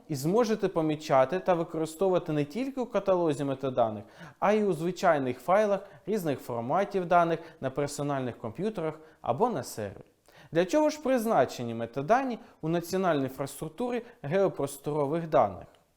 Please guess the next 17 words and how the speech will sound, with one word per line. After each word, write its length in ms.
Метадані 580
збільшують 720
термін 380
служби 600
та 120
цінність 480
доступних 600
наборів 680
геопросторових 840
даних, 380
досягаючи 640
таких 500
ролей. 400
Роль 380
інвентаризації 960
та 120
обліку. 580